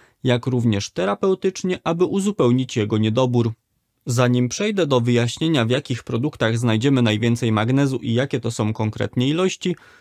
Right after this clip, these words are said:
to aby mieli Państwo punkt odniesienia, powiem, ile wynosi nasze podstawowe dobowe zapotrzebowanie na ten pierwiastek.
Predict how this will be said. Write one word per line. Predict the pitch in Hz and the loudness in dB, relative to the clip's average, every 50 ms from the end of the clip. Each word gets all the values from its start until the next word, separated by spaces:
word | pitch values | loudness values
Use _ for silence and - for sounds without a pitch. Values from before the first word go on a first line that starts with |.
| _ _ | _ _
to | - - - | -6 -4 -2
aby | 127 127 131 143 | 0 0 0 0
mieli | 165 196 214 226 220 | 0 0 -2 -2 -2
Państwo | - 196 196 202 208 - - - - 143 | -2 -2 0 0 -2 -2 -4 -6 -8 -4
punkt | - 120 113 113 - - | -2 0 0 0 -2 -4
odniesienia, | - 113 117 117 113 117 - 123 120 120 123 | -6 -2 0 0 0 0 0 0 0 0 0
powiem, | 120 - 175 175 185 185 180 180 - - _ | -2 -4 -4 -2 0 -2 -2 -2 -6 -10 _
ile | - 160 190 214 208 | -2 0 0 0 0
wynosi | 202 202 196 190 190 180 - 175 | 0 0 0 0 -2 -2 -4 -4
nasze | 160 151 151 - 160 | -2 -2 -2 -2 -4
podstawowe | 151 - - 220 - - - - 175 143 143 139 139 147 | -4 -4 -6 -8 -8 -8 -6 -4 -2 -2 -2 0 -2 -2
dobowe | 147 175 190 202 190 147 127 143 143 | -2 -2 -2 -2 0 0 0 0 -2
zapotrzebowanie | 143 185 185 - 196 185 - - - 160 143 127 113 120 123 127 123 120 | -2 -4 -4 -4 -6 -8 -6 -8 -6 -2 0 0 2 2 2 2 2 2
na | 110 98 104 | 2 0 0
ten | - 104 104 107 | -2 -2 -2 -2
pierwiastek. | - 120 110 107 120 123 135 143 - - 123 117 113 - - _ | 0 -2 0 0 2 0 0 0 -2 -2 -4 -4 -4 -6 -14 _